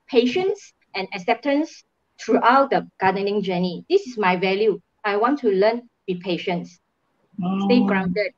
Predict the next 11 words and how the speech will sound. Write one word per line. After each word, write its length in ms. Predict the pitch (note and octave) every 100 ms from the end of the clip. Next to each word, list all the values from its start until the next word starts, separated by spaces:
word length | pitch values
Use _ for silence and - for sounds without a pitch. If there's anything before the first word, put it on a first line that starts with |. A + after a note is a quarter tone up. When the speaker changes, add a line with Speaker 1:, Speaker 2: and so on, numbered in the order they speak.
| _ -
Speaker 1:
and 200 | E3+ F3
mindfulness 720 | F#3 F#3 F#3 F#3 F#3+ F3 - _ _ _ -
throughout 560 | F3+ F3+ G3+ A3 G#3+
the 180 | E3+ D#3 -
gardening 420 | E3 E3+ F3 F3+
journey. 400 | F3 D#3+ E3 D3 -
Speaker 2:
Mm. 320 | A#3 A3+ G3+
Speaker 1:
Yeah, 260 | F3+ D#3+ D#3 - -
and 180 | A#3 A#3
acceptance, 720 | A3+ A3+ B3+ B3 D4 B3+ F#3 -
because 360 | B3 B3 A#4